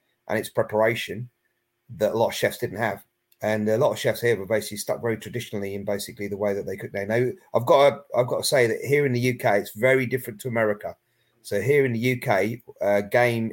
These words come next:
is sold. You can buy it, and you can go into a restaurant and you can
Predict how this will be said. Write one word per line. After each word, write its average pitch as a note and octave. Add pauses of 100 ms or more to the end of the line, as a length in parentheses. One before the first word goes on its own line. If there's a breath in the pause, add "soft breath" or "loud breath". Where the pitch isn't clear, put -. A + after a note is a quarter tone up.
is G2+
sold. A2
You G#2+
can G#2+
buy G2
it, B2+ (320)
and G2+
you G#2+
can G#2+
go A#2
into B2
a A2+
restaurant G#2
and G#2
you G#2
can G#2+